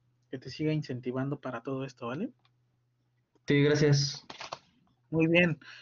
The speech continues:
Speaker 1: Los siguientes compañeros que no se presentaron, no se preocupen, la siguiente clase se presentan. Mientras vamos a continuar. Les voy a enseñar la dinámica en la cual yo trabajo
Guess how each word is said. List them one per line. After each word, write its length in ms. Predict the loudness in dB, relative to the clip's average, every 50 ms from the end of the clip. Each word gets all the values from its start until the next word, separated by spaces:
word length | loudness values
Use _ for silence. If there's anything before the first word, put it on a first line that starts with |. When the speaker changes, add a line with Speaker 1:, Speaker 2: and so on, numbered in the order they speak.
| _ 6
Speaker 1:
Los 140 | 6 6 8
siguientes 380 | 8 8 8 10 8 6 8
compañeros 500 | 8 6 8 8 8 8 8 8 6 6
que 120 | 4 4 4
no 120 | 6 6
se 100 | 6 6
presentaron, 520 | 6 6 2 4 4 4 6 6 6 4
no 140 | 4 2 2
se 160 | 2 2 0
preocupen, 520 | 2 4 2 2 2 0 0 2 2 2 4
la 120 | 2 0
siguiente 480 | -2 -4 -6 -4 -4 -4 -2 -2 -4 -2
clase 300 | -2 -2 -2 -2 -4 -6
se 140 | -6 -8 -8
presentan. 720 | -6 -6 -6 -6 -6 -6 -6 -6 -8 -8 -8 -8 -8 -10 _ _ _ _ _ _ _ _ -20 _ _ _ _ _ _ _ _ _ _ _ _ _ _ _ _ _ _ _ _ _ _ _ _ _ _ _ _ _ _ _ _ _ _ _ _ _ _ _ _ _ _ _ _ -4
Mientras 480 | 0 4 4 4 6 8 10 10 10 10
vamos 380 | 8 6 6 4 2 0 0
a 100 | -4 -2
continuar. 680 | -2 -2 -2 0 0 -2 0 2 2 2 4 2 2 0 -4 -16 _ _ _ _ _ _ _ _ _ _ _ _ _ _ _ _ _ _ -2
Les 140 | 0 2 6
voy 120 | 8 8 8
a 40 |
enseñar 360 | 8 6 4 6 6 6 8 8
la 120 | 8 8
dinámica 500 | 8 6 4 2 2 2 0 -2 0 0
en 100 | 0 0
la 120 | -2 0
cual 200 | 4 4 4 6
yo 140 | 6 4 4
trabajo 680 | 4 4 2 4 6 4 4 4 2 0 -4 -4 -4